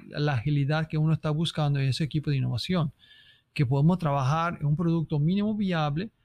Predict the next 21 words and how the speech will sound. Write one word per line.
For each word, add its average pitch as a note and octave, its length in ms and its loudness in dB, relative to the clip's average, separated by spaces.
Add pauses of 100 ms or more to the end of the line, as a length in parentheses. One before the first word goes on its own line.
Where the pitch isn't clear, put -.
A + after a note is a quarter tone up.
(280)
pero E3+ 260 0
que E3+ 220 0
rápidamente G#3 680 0
lo D#3+ 100 -2
podemos D3+ 240 -2
poner D3 320 -2
a C#3 60 -4
prueba, F3+ 480 -4 (360)
que - 120 -4
en C#3+ 80 0
base C3+ 260 -2
a F3 60 2
eso F#3 180 0
recibimos D#3 580 2
el C#3 80 2
feedback. B2+ 480 -4
Y D3+ 80 -2
muchas G3 300 0
veces G3+ 300 -2
ese F3+ 200 -2
feedback C#3+ 600 -6